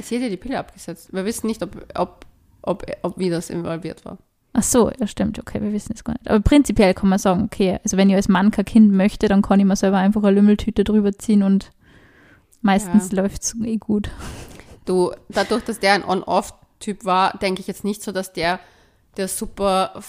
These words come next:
Speaker 1: catchy Typ war, den man unbedingt behalten hätte sollen. Und vor allem auch
Speaker 2: <laughs>
Speaker 1: klingt der für mich wie einer, der
Speaker 2: Nicht
Speaker 1: kein
Speaker 2: der Prince
Speaker 1: Kondom,
Speaker 2: Charming. <laughs>
Speaker 1: Kondom verwendet, sondern der jede Chance nutzt, wo er ohne kann.
Speaker 2: Dann muss man erst recht schauen <laughs> und aufpassen.
Speaker 1: Ja, aber das ist halt für mich auch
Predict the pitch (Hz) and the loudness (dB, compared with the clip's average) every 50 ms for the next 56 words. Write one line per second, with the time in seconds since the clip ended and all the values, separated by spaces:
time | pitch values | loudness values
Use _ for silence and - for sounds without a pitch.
0 | - - - - 214 180 175 - - 214 196 190 185 180 185 180 - - 220 208 | -18 -16 -8 -4 -4 -4 -4 -4 -4 -4 -2 -2 -2 -2 -4 -4 -6 -8 -8 -8
1 | - - 170 170 175 175 180 180 - - - 180 175 175 175 175 185 180 180 175 | -4 -2 0 2 2 2 0 0 -2 -4 -4 -4 -2 -2 -2 -2 -2 -2 -4 -4
2 | 175 175 - 190 185 160 151 - - 180 165 - - 180 - - 180 175 175 190 | -6 -6 -6 -6 -4 -4 -4 -4 -6 -8 -8 -8 -10 -10 -6 -4 -2 0 0 -2
3 | 185 - 196 202 - - - 180 170 170 170 165 175 - - - 190 - - - | -2 0 0 0 0 2 4 4 4 4 4 0 -2 -4 -8 -10 -10 -10 -12 -16
4 | - - - - - - 269 269 247 - 214 202 - 214 190 196 196 202 - 190 | -20 -20 -18 -10 -2 0 0 0 0 0 -2 -2 -2 -2 -2 -2 -2 -4 -2 -2
5 | 180 143 165 165 170 170 170 - 220 214 208 - - 160 160 165 - - 202 202 | 0 2 2 2 0 0 4 6 6 6 6 6 2 0 0 2 2 4 4 4
6 | 208 - 165 170 165 - 220 190 202 202 208 214 226 247 247 - - 269 226 185 | 4 4 2 0 2 2 2 2 4 4 6 6 6 6 6 6 4 4 4 4
7 | 190 196 180 165 175 175 - 160 170 180 175 - 175 170 - - 180 175 175 180 | 4 2 2 2 0 -2 -4 -4 -4 -2 -2 -2 -2 -2 -2 -2 0 0 0 0
8 | 185 180 180 180 175 180 180 175 - - 180 175 180 - 190 185 180 175 175 - | 0 0 0 0 -2 -2 -4 -4 -2 -2 -2 -2 -2 -2 -2 -2 -2 -2 -4 -6
9 | - - 180 180 170 175 170 165 170 165 165 160 160 - 175 160 170 170 170 _ | -8 -8 -6 -4 -4 -2 -2 -4 -4 -4 -6 -6 -8 -8 -8 -8 -8 -8 -10 _
10 | _ _ _ - _ _ _ _ _ _ _ _ _ _ _ _ _ _ _ _ | _ _ _ -20 _ _ _ _ _ _ _ _ _ _ _ _ _ _ _ _
11 | - 202 196 233 254 233 233 220 208 208 214 220 208 226 208 185 - - 240 185 | 0 4 6 6 8 8 8 8 8 6 6 4 4 4 4 2 2 2 2 2
12 | - - - - - 196 269 185 - 254 - - - 247 226 - - 226 - - | 2 2 2 4 6 6 6 8 8 6 6 4 2 2 2 2 2 -2 -2 -2
13 | - 233 226 - - - - 247 - - - - - - - - - 214 226 240 | -2 -4 -4 -4 -2 0 0 0 0 0 -4 -14 -12 -12 -8 -4 -4 -2 -2 0
14 | 262 294 - 349 339 - 320 269 - - 262 233 254 262 - - | -2 -2 -2 -2 -4 -2 -4 -4 -6 -6 -6 -6 -4 -4 -4 -4